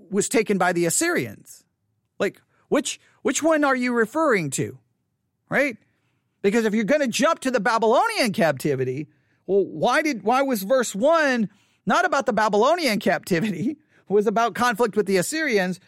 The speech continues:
Verse two, Jesus is promised, and verse three, we now jump to the Babylonian captivity. Like, okay, I, I mean, I've got questions here.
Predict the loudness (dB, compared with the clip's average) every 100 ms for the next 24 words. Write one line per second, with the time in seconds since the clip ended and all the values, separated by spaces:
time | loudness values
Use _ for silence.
0 | _ -4 0 0 0 0 0 0 -2 -2
1 | -2 -2 -2 -4 0 0 0 -2 -2 -4
2 | 0 0 -2 -4 -4 -2 0 0 0 0
3 | -2 -2 -4 0 0 2 2 2 0 -6
4 | -4 -4 -4 -8 -8 -16 -20 _ _ -4
5 | -4 -4 -6 -4 -6 -2 -4 -4 -8 -4
6 | -2 0 0 2 0 0 -2 -4 -4 -4
7 | -2 -2